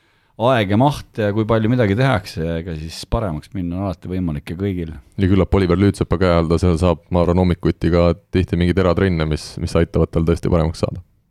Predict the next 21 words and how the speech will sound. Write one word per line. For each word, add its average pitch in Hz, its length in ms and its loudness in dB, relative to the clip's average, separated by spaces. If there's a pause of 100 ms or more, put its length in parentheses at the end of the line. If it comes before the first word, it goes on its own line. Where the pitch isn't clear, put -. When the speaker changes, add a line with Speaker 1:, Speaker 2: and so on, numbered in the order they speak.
(260)
Speaker 2:
Aga - 400 0
teine 180 200 2
koht, 190 200 2
Anu 156 160 6
Ennok, 180 280 2
nelikümmend 117 360 4
kuus 165 240 4
häält, 117 240 0
ka 117 120 2
tema 147 240 4
siis 104 160 0
Soome 117 240 4
kõrgliigas 107 400 4
mängimas 95 500 2 (100)
ja, 92 220 4 (580)
ja 90 280 4
tõesti 101 340 2
kahel 101 240 2
esimesel 95 840 4
mängul 87 640 4
oma 90 300 2